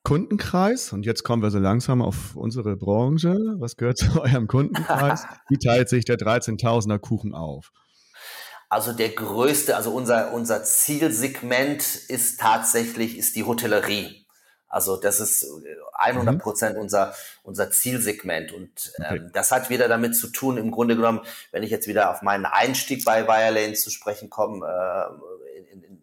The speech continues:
Speaker 2: Funktion, äh, in der Beratung, ja, da haben wir uns schon damit auseinandergesetzt, ja, wo werden Autos am meisten geladen, also im Grunde da, wo ich lange stehe. Wenn, wenn
Speaker 1: Okay,
Speaker 2: ich zu
Speaker 1: warte,
Speaker 2: Hau-
Speaker 1: warte, warte
Speaker 2: Ja.
Speaker 1: kurz, warte kurz.
Speaker 2: <laughs>
Speaker 1: Äh, also,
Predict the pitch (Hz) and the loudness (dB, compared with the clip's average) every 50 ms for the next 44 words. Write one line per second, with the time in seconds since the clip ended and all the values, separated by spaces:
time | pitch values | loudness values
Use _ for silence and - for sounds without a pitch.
0 | - - - 107 - - - 117 110 104 104 - - 98 95 98 92 82 76 - | -20 -16 -14 -12 -8 -4 -2 -2 -2 -2 -2 -2 0 2 2 2 2 0 -2 -6
1 | 65 60 58 - - - - 104 101 104 98 - 98 87 90 98 113 127 - 139 | -10 -12 -14 -14 -18 -16 -12 -6 -2 -2 0 0 2 2 4 4 4 4 2 0
2 | 135 120 104 92 107 - 233 - - - - - - 95 90 104 117 120 117 117 | -2 0 2 2 2 2 0 -4 -10 -16 -20 -8 -4 -2 0 0 0 0 -2 -2
3 | 117 107 101 - _ - 98 107 107 - - 110 107 98 101 98 117 120 117 107 | -6 -8 -10 -8 _ -4 -2 -2 -2 0 0 0 2 2 2 0 2 4 4 2
4 | 104 90 85 - 85 90 82 85 101 107 - - - 95 107 113 - - - - | 2 0 -2 -6 -10 -10 -4 -2 -2 -2 -2 -2 0 2 2 2 0 -4 -16 -20
5 | - _ _ 90 90 - 107 120 135 139 127 110 120 117 120 127 123 127 123 120 | -20 _ _ -20 -12 -4 0 2 2 4 4 4 4 4 4 4 2 0 -4 -4
6 | 113 - - - _ _ _ _ _ _ _ _ _ _ _ _ - - 92 110 | -6 -10 -12 -18 _ _ _ _ _ _ _ _ _ _ _ _ 0 2 4 4
7 | 131 143 - - - - - 139 143 160 156 - - - - - - - _ _ | 4 2 0 -2 -6 -2 0 0 2 2 0 0 -2 -4 -6 -10 -14 -18 _ _
8 | _ _ _ _ _ _ _ _ _ _ _ _ _ _ _ _ _ _ _ - | _ _ _ _ _ _ _ _ _ _ _ _ _ _ _ _ _ _ _ -4
9 | 101 104 104 101 101 101 113 127 127 - - - - 113 98 107 98 92 92 92 | -2 -2 0 0 2 2 2 2 2 -2 -4 -4 -4 -4 -4 -2 0 2 4 4
10 | 101 110 110 104 90 60 90 90 90 98 95 113 110 101 95 101 98 110 120 117 | 4 4 2 0 -2 -6 -8 -8 -10 -8 -6 -6 -6 -4 0 2 4 4 4 2
11 | 113 110 98 - - 104 98 101 104 95 - - - 110 101 95 78 65 65 - | 0 -2 -4 -2 0 0 0 0 -2 -4 -6 -6 -4 -2 -2 -2 -2 -4 -8 -14
12 | - _ 92 90 92 90 82 101 101 95 98 113 117 - 110 113 110 101 101 113 | -12 _ -6 -6 -6 -4 -4 -4 -2 0 2 2 2 2 2 2 2 4 4 4
13 | 104 104 107 - 110 - - - - _ _ - 101 - - 110 - - 95 98 | 4 2 2 2 0 -2 -4 -10 -20 _ _ -4 -2 -2 -2 -2 0 2 2 2
14 | - - - - 98 104 - 127 131 127 127 - 143 127 - - - - - 113 | 0 -2 -2 -2 -2 -2 0 0 0 2 2 2 2 0 -2 -6 -8 -4 0 2
15 | 113 113 113 110 110 104 87 110 113 | 4 4 4 4 2 2 2 2 2